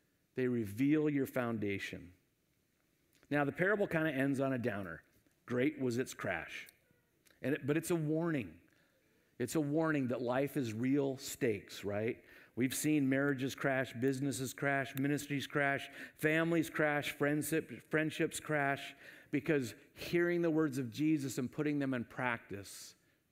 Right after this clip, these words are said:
didn't get done. So it's a, it's a, it's a warning. But it also ends with this review.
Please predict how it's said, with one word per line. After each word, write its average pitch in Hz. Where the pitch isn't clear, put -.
didn't 123
get 110
done. 85
So 113
it's 113
a, 101
it's -
a, 110
it's 113
a 113
warning. 110
But 117
it 120
also 175
ends 143
with 120
this 135
review. 104